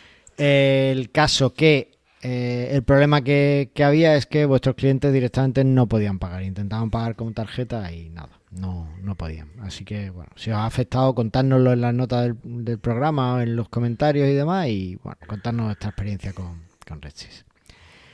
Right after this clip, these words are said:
Veo que vuelve el tip del podcast, Antonio.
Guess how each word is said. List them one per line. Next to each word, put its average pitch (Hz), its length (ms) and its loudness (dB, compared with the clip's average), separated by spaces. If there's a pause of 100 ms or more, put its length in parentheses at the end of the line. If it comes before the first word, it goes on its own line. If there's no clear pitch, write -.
(640)
Veo 147 280 6
que 160 220 8
vuelve 156 320 6
el 147 160 6
tip 160 180 2
del 135 180 4
podcast, 165 360 2
Antonio. 117 460 0